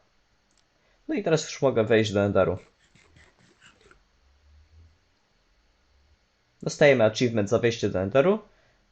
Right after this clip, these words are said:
E, no i spawnujemy się przy fortecy, za co jest, e, za wejście jest kolejny achievement. No i teraz nasz cel to jak najszybciej zdobyć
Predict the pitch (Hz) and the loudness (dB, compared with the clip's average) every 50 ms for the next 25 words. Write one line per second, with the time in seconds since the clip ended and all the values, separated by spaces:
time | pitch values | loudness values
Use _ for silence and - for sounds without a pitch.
0 | _ - _ - - 110 107 104 104 107 113 135 156 170 175 170 160 160 160 156 | _ -20 _ -10 -6 -4 -4 -4 -4 -2 2 2 4 4 4 2 2 0 0 0
1 | 151 - - - - - - - 127 123 123 127 127 123 123 - - 113 107 - | -2 -4 -8 -10 -14 -12 -2 0 0 2 4 2 2 0 -2 -2 -4 -4 -4 -4
2 | 123 - - 107 107 - 113 101 - - 101 98 101 95 - - 98 95 90 90 | -8 -2 -2 -2 0 2 0 -2 0 -2 -4 0 -2 -2 0 0 -2 -2 -2 -2
3 | - - - - 85 82 82 - - _ - - _ - _ _ _ _ _ _ | -6 -12 -12 -8 -6 -6 -6 -8 -10 _ -20 -20 _ -20 _ _ _ _ _ _
4 | - - 104 110 113 110 117 113 110 - - 104 101 101 101 - - - 113 104 | -14 -10 -4 -4 -2 2 0 0 0 0 -2 0 0 0 0 -4 -2 0 0 0
5 | 95 87 90 87 - - 139 143 156 151 151 151 - _ _ _ _ _ _ _ | 0 -2 -4 -6 -4 -6 -4 -2 -2 -4 -4 -4 -10 _ _ _ _ _ _ _
6 | _ _ _ _ _ _ _ _ _ _ _ _ _ _ _ _ _ _ _ _ | _ _ _ _ _ _ _ _ _ _ _ _ _ _ _ _ _ _ _ _
7 | _ _ _ _ _ _ _ - 143 165 170 175 180 160 156 151 - - - 120 | _ _ _ _ _ _ _ 0 2 2 2 2 2 2 2 0 0 -4 -8 -8
8 | 80 110 - - - 120 131 135 131 - - - - 139 127 127 123 120 - - | -8 -8 -10 -8 -4 0 0 0 0 0 -6 -4 0 2 2 2 2 -2 -4 -2
9 | 104 101 107 107 107 110 107 - - - - - _ _ - 127 127 123 - 127 | 0 2 2 0 0 -2 -6 -12 -20 -20 -20 -20 _ _ -2 -2 -2 -2 -2 -6
10 | 117 - - - - 123 117 117 107 107 110 98 90 85 107 101 - - - | -6 -6 -8 -8 -4 -2 -2 -2 0 0 0 0 2 2 0 0 -2 -6 -8